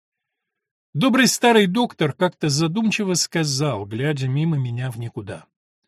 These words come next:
«Те бесконечные могильные кресты,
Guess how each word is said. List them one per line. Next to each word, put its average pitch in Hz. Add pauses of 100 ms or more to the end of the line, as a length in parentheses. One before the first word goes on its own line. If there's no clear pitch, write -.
(480)
«Те 185
бесконечные 175
могильные 143
кресты, 135